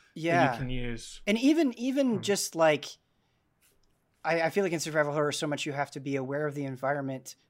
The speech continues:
Speaker 1: because you're trying to avoid something, right?
Speaker 2: Mm-hmm.
Speaker 1: And, and in immerse-, immersive sim, it's, it's kind of a similar process where it's like, I need to figure out what all my options are and then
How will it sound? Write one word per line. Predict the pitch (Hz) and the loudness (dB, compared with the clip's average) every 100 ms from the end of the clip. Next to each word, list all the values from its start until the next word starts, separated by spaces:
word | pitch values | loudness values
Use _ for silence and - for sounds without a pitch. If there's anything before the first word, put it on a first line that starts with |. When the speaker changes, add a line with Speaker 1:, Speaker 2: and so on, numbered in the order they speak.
| _ _ | _ _
Speaker 1:
because | 160 160 151 | -6 0 0
you're | 151 | 0
trying | - 156 143 143 | -4 -2 -2 -2
to | 147 139 135 | -6 -6 -6
avoid | 156 131 147 147 | -8 -4 -2 -2
something, | - 120 - 139 135 | -4 -8 -10 -20 -14
right? | 143 139 156 | -4 0 2
Speaker 2:
Mm-hmm. | 147 131 165 135 | 2 2 2 4
Speaker 1:
And, | 156 165 | 2 2
and | 190 | 2
in | 175 | 4
immerse-, | 170 170 190 214 | 4 4 2 2
immersive | 190 180 190 165 | 0 2 0 -2
sim, | - 175 | -2 0
it's, | 165 - | -2 -2
it's | 202 - | -6 -8
kind | - 294 | -2 0
of | 233 | 0
a | |
similar | - 196 165 147 | -2 -2 -2 -6
process | - 180 170 160 147 - - - _ | -2 -2 0 -2 -2 -4 -18 -20 _
where | - 160 | -4 -4
it's | 156 | 2
like, | 156 143 - _ _ _ _ _ | 4 4 0 _ _ _ _ _
I | 170 185 | 2 2
need | 175 - | 0 -2
to | 180 165 151 | 0 0 -2
figure | - - 170 175 | -10 -2 0 2
out | 165 | 2
what | 156 | 4
all | 151 | 2
my | 143 156 | 4 2
options | 170 170 147 | 2 0 0
are | 151 147 143 | 2 2 0
and | 160 151 | -4 -2
then | 143 139 139 | -2 -4 -6